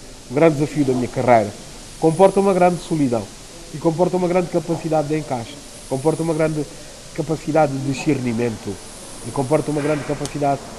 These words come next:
de saber que o que nos norteia, na verdade, além da nossa vida pessoal,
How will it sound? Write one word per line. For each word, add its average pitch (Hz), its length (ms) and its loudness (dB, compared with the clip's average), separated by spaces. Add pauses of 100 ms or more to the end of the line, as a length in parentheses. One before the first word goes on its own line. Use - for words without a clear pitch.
(380)
de 131 120 -4
saber 160 300 6
que 151 280 4 (300)
o 156 40 -2
que - 100 -2
nos 143 220 0
norteia, 147 420 4
na 139 80 0
verdade, 135 380 0 (520)
além 135 200 4
da 135 100 2
nossa 143 200 0
vida 135 180 0
pessoal, 135 340 0